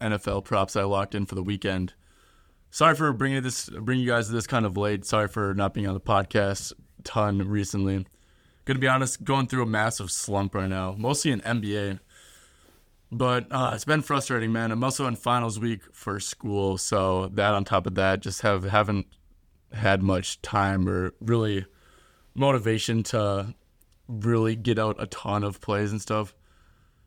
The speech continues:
So, yeah, been a little bit down recently with all that stuff, but hopefully this new N F L week brings us some good luck. So anyways, reasons why you guys came here, give out the five props right away for anyone who was just here.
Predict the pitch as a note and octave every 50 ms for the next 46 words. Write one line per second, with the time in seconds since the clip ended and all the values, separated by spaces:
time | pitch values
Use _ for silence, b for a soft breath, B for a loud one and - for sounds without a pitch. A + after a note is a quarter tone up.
0 | _ - - - B2 A2+ A2 G#2+ G#2+ G#2 G2+ G2+ - - _ _ _ - C#3 C#3
1 | B2+ A2+ C#3 C#3 C3+ B2 A2 G2 A#2 A#2+ A#2 A2+ G#2 G#2 F#2 - G2+ G2 G2 G2
2 | G2 G2 F#2+ F#2+ - - G2+ G2 G2 F#2+ F#2+ F#2+ F#2 - - _ _ _ _ _
3 | _ - G#2 G2+ G2 F#2+ G2 F#2+ - - G#2+ G2 F2+ - G2 - G2+ F#2+ F2+ -
4 | - G#2+ A2+ A2 G#2 - A2 G#2 G2 G2+ F#2 - G#2+ G#2+ G2+ G2+ G2+ - - G2+
5 | G2 G2 G2 F#2+ - - - F#2 G2+ G#2 G#2 - G#2 G2 - - G2 F#2 G#2+ G2+
6 | F#2 F#2 G2 G2 F#2+ G2+ - - - b b b b b b b b b b b
7 | b - - C#3 C#3+ C#3 C3 C3 B2+ A#2+ - A2 B2+ B2 A2 A#2+ B2 A2 F#2+ A2
8 | G#2+ G#2+ G#2+ G#2 G#2 F#2+ G#2+ G2 G2 F#2+ - - - A2 G#2 G2+ G#2 A2 G#2 G2+
9 | G2 G2+ - - - A#2 G2 B2+ A#2+ A#2 A2+ - - G#2 - - G#2+ G#2 G2+ F#2+
10 | - - - G#2+ G2 G2 F#2+ - - G2+ G2 G2 G2 F#2+ F#2+ G2 F#2+ F#2 - -
11 | F#2 G2 G2 G2 G2 F#2+ F#2+ F#2+ F#2+ G2 G#2+ A2+ G#2 G2 - G2+ G2 - - -
12 | G2+ G2 G2 G2 G2+